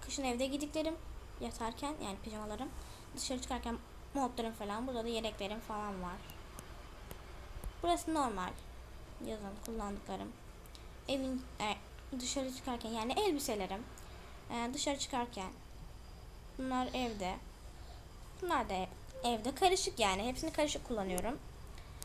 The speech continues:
Ee, burada mayolarım var. Burada bir tane daha mayom var. Burada mayo, şey, havuzdan çıktıktan sonra kul-, kullandım. Burada, e, pijamaları tarzı şeylerim var. E, şapkam var kışlık. Altında da yazlık var böyle.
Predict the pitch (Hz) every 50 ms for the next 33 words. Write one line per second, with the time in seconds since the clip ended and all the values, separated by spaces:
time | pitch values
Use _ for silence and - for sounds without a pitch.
0 | - - - 233 277 277 285 285 320 320 330 349 320 302 302 294 294 294 294 294
1 | 294 294 285 240 202 196 196 202 226 - - - - 269 262 254 262 254 262 277
2 | 262 262 254 254 247 220 202 196 190 190 190 202 202 202 208 208 233 233 240 226
3 | - - - - - - 240 240 233 226 214 - - - - - - - - -
4 | - - - 233 202 196 - - - - - - - - 285 294 294 285 294 294
5 | 302 294 - - - - - 233 254 254 - 233 240 233 - 226 - - - -
6 | - - - - - - 247 233 220 208 208 226 269 311 311 311 302 302 311 311
7 | 311 302 311 - - - - 233 240 233 233 - 254 269 269 269 269 262 254 262
8 | - - 240 233 226 233 233 - - 214 214 208 208 208 202 196 190 185 180 -
9 | - - - - - - - - - - - 226 233 226 226 233 - - 262 262
10 | 262 - 285 285 277 262 240 226 226 - 247 233 - - 214 208 214 - - 226
11 | 226 226 240 240 233 220 233 226 220 214 220 226 214 - - - 202 190 185 190
12 | 196 202 196 185 185 190 185